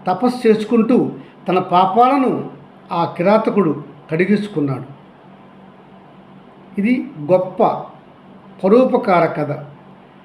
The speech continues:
ఇది సుగ్రీవ పరోపకారం అన్న, శరణన్న వారికి శరణ్ ఇచ్చు-, ఇచ్చుటకు కూడా ఇట్లాగే ఉండాలి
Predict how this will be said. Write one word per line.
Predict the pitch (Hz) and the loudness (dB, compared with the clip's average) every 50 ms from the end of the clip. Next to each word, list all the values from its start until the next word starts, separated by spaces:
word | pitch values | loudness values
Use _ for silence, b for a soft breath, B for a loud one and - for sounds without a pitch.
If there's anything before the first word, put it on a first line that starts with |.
| - - - - | -20 -18 -10 -6
ఇది | 190 190 196 233 214 170 - - - - - - - - - - - - - - - - - - - - - - - - - - - - - | -4 0 2 2 2 0 -2 -6 -12 -18 -20 -20 -20 -20 -20 -20 -20 -20 -20 -20 -20 -20 -20 -20 -20 -20 -20 -20 -20 -20 -20 -20 -20 -14 -12
సుగ్రీవ | - 160 170 196 196 180 165 160 156 165 - - - - - - - - - | -8 -2 0 4 4 4 4 2 0 -2 -4 -10 -16 -20 -20 -20 -16 -10 -4
పరోపకారం | 180 190 214 220 214 214 208 208 202 196 185 180 175 180 180 | 2 4 4 4 4 2 -2 0 2 2 2 2 2 0 0
అన్న, | 170 170 175 190 226 - - - - - - - - - - - - - - - - - - - - - - - - - - - - - - - - - - | 0 0 0 0 -2 -2 -6 -12 -18 -20 -20 -20 -20 -20 -20 -20 -20 -20 -20 -20 -20 -20 -20 -20 -20 -20 -20 -20 -20 -20 -20 -20 -20 -20 -20 -20 -20 -8 -2
శరణన్న | - 214 220 240 240 247 247 | 0 2 2 4 4 4 4
వారికి | 233 226 220 208 196 185 170 139 139 - - - - - - - - - - - - - - | 4 4 2 2 2 0 -2 -4 -4 -8 -16 -20 -20 -20 -20 -20 -20 -20 -20 -20 -20 -8 -2
శరణ్ | 208 208 208 208 202 208 | 0 2 2 2 0 -2
ఇచ్చు-, | 190 180 - - 233 226 226 - | -4 -4 0 0 0 0 0 -2
ఇచ్చుటకు | 214 190 - 247 226 247 202 | -6 -6 -4 -2 -2 0 2
కూడా | 208 220 233 254 254 - - - - | 2 4 4 4 2 0 -4 -10 -12
ఇట్లాగే | 208 190 - 240 247 254 254 269 | -12 -6 -2 2 2 4 4 4
ఉండాలి | 269 233 214 208 190 175 165 147 135 | 4 4 4 4 2 2 2 0 -2